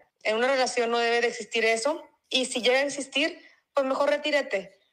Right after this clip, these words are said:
porque hay algo que no te llena, hay algo que no te es suficiente y hay algo que no te hace tenerle respeto a tu pareja.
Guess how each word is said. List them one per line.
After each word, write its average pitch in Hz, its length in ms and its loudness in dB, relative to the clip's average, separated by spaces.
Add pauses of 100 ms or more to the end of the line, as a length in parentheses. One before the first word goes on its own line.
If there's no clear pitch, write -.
(140)
porque 247 300 0
hay 285 160 4
algo 262 340 2
que 262 120 -2
no 233 160 -2
te 240 120 0
llena, 226 440 0
hay 247 180 0
algo 240 160 0
que 240 80 -4
no 214 140 -2
te 220 120 0
es 214 80 -4
suficiente 214 760 -4 (280)
y 240 100 2
hay 277 160 4
algo 277 260 2
que 277 100 -2
no 262 140 -2
te 262 140 2
hace 320 460 -2 (240)
tenerle 254 520 0
respeto 254 840 0
a 202 160 -2
tu 196 120 -14
pareja. 190 520 -2